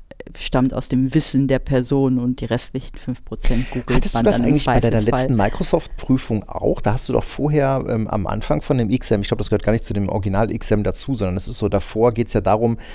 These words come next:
Speaker 2: da hast du so fünf oder zehn Fragen, die so deinen Wissensstand abklopfen sollen. Ähm, wo es dann darum geht, ähm, hast du dies oder jenes gemacht, hast du das selber gemacht, hast du es unter Anleitung gemacht, hast du
Speaker 1: Ah.
Speaker 2: andere Leute darin unterwiesen, bist du Experte oder so? Ich bin auch mal sehr unsicher, was ich da anklicken soll.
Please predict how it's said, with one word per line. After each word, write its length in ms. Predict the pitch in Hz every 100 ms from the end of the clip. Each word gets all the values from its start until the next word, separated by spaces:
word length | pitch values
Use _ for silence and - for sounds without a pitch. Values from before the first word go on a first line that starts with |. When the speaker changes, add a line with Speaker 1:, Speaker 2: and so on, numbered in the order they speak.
| -
Speaker 2:
da 40 |
hast 120 | 107 -
du 40 |
so 100 | 113
fünf 260 | - 135 -
oder 120 | 113
zehn 220 | - 117
Fragen, 340 | - 90 120
die 60 | 117
so 100 | 110
deinen 180 | 104 107
Wissensstand 380 | - 160 - 98
abklopfen 460 | - - 104 -
sollen. 300 | 92 69 73 - - - - -
Ähm, 360 | - 120 107 104
wo 160 | 110 110
es 80 | -
dann 160 | 120
darum 260 | 113 113 110
geht, 360 | 107 117 131 - - - -
ähm, 360 | 113 113 110 - -
hast 240 | 110 135
du 40 | 117
dies 220 | 147 143
oder 100 | 127
jenes 340 | 110 160 -
gemacht, 240 | 151 139 -
hast 140 | -
du 40 |
das 120 | - -
selber 300 | 120 117 110
gemacht, 300 | 107 104 -
hast 140 | -
du 40 |
es 60 | 98
unter 160 | 98 -
Anleitung 400 | 131 113 - 107
gemacht, 360 | 107 107 104 175
hast 200 | 165 160
du 40 |
Speaker 1:
Ah. 60 | -
Speaker 2:
andere 220 | 135 113
Leute 180 | 117 123
darin 220 | 113 113
unterwiesen, 680 | 117 123 113 127 165 143 135
bist 180 | 117
du 40 | -
Experte 560 | 113 - - 127 165
oder 220 | 123 127 127
so? 260 | 120 127 - - - - -
Ich 100 | -
bin 120 | -
auch 140 | -
mal 80 | 104
sehr 160 | 95 -
unsicher, 280 | 131 104 95
was 100 | 98
ich 60 |
da 80 | 95
anklicken 380 | 95 - - 123
soll. 260 | - -